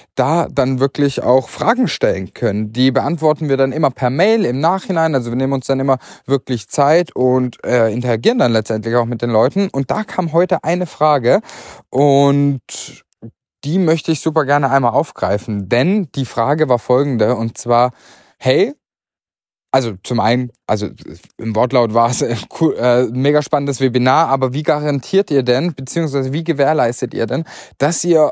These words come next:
dass eure Kunden auch wirklich erfolgreich werden? So, und das ist eine richtig gute Frage, weil die bekommen wir immer wieder und deswegen dachte ich, komm, darüber spreche ich einmal,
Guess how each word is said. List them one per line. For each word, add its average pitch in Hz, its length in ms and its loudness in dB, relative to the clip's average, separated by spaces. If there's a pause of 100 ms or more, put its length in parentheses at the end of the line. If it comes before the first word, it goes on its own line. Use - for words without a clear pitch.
dass 139 300 -2
eure 135 320 0
Kunden 165 500 0
auch 120 260 -2
wirklich 123 440 -4
erfolgreich - 640 -4
werden? 85 320 -10 (500)
So, 135 120 0
und 127 60 0
das 151 100 0
ist - 80 -2
eine 135 180 2 (380)
richtig - 200 -2
gute 240 240 2
Frage, 143 360 0
weil 143 80 2
die 143 80 -2
bekommen 180 300 -4
wir 156 60 0
immer 143 220 0
wieder 180 220 0
und 120 140 -2
deswegen 147 280 -2
dachte 139 240 -2
ich, 151 80 -4
komm, 143 140 0
darüber 131 240 0
spreche - 360 -2
ich - 140 -8
einmal, 120 340 0